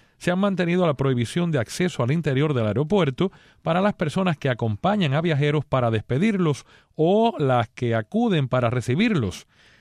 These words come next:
Esta medida no intenta excluir ni discriminar a la población, sino cumplir con las normas internacionales que exigen un espacio y una seguridad vital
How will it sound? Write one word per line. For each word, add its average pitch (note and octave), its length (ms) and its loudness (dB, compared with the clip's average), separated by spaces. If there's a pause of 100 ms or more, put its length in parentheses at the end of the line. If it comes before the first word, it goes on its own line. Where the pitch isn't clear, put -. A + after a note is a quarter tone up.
(160)
Esta C3 260 -2
medida F3+ 440 0
no C#3 100 2
intenta D#3 460 -2
excluir F3+ 520 0
ni C3 220 2
discriminar A#2 580 -2
a C3+ 60 0
la G#2+ 140 -2
población, D#3 480 0
sino F#3 240 0
cumplir D#3 500 0 (300)
con F#3+ 240 0
las C3 180 2
normas D3 400 0
internacionales C#3 840 -2
que C#3 120 -2
exigen D#3+ 400 0
un E3+ 120 0
espacio A2+ 760 -2 (360)
y B2 100 2
una D#3+ 200 2
seguridad A2+ 560 0
vital C#3+ 440 0